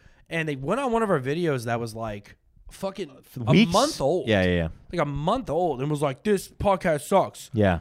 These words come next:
Speaker 1: And it's like,
Speaker 2: I'm like
Speaker 1: "Where'd you, how did, first of all, how'd you find this?"
Speaker 2: I'm like,
Speaker 1: And
Speaker 2: "Dude."
Speaker 1: why you have to take the time to comment it?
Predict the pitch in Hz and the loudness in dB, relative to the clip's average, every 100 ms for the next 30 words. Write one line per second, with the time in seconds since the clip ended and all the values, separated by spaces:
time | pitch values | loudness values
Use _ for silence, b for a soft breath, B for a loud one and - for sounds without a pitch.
0 | - 156 165 - 170 143 - - 127 131 | -2 -4 -4 -4 -6 -6 -10 -10 2 4
1 | 277 - 180 269 403 220 254 240 165 160 | 4 2 -4 -2 -2 -2 -2 -2 -2 -2
2 | 277 294 - 180 202 113 107 - 104 107 | -4 -6 -4 -4 -4 -8 -12 -4 0 2
3 | 101 87 131 123 226 269 220 202 147 180 | 0 0 2 2 2 0 0 -2 -4 -8
4 | 165 143 165 120 - 147 156 98 | -8 -6 -6 -6 -10 -8 -8 -12